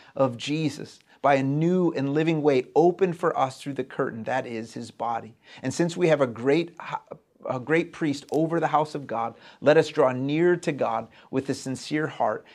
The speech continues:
and with full assurance that faith brings." As, as John Wesley, the, the, the eighteenth century English pastor and theo-, theologian, said, he says, "Prayer is the means of drawing near to God.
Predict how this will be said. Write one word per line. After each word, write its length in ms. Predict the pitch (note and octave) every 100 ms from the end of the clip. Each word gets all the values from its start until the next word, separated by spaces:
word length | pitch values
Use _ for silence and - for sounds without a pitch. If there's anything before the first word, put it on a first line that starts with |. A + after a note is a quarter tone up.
| -
and 120 | B2
with 160 | A#2+
full 500 | - C#3+ D3 D#3+ D#3 - -
assurance 480 | - - C3 A2+ A2
that 280 | A#2+ B2 -
faith 500 | - B2 B2+ A#2+ - _ _
brings." 400 | - B2 B2 A2+
As, 140 | B2 A#2+ -
as 160 | B2+
John 400 | G#2+ D3+ D#3 C#3+
Wesley, 580 | C#3 C#3+ D3 D3 C3 B2
the, 240 | A#2 B2+
the, 220 | A#2 B2 A#2
the 180 | B2+
eighteenth 360 | C3 C#3 D3 C#3
century 400 | - C3+ C#3 C3+
English 320 | C3+ B2+ B2
pastor 320 | - C3 -
and 80 | B2
theo-, 320 | C3 B2+ B2+ -
theologian, 460 | - C#3 C3+ B2+ B2
said, 140 | A#2+
he 40 | A2+
says, 160 | B2 A2
"Prayer 560 | - D3 D3 E3+ E3+ E3 - -
is 160 | C3+
the 120 | B2
means 580 | B2 C3 C#3 C#3+ C#3+ C#3+ - -
of 120 | A#2
drawing 500 | A2+ B2+ B2 B2 A2+
near 460 | A#2 C3 C#3+ C#3 C3+ _ _ _
to 100 | A#2+
God. 480 | G2+ A#2 G#2+ G2